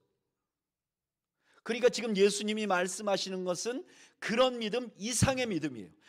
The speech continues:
지금 딸이 죽었다고 하는 소식을 들었는데도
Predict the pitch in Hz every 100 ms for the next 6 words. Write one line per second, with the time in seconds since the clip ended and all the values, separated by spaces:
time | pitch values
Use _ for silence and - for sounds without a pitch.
0 | - - - 214 262 277 - 262 196 269
1 | 269 - - 208 208 254 508 247 233 226
2 | 226 - 240 - - 240 - 180 202 220
3 | 214 208 202 196 202 247 339 339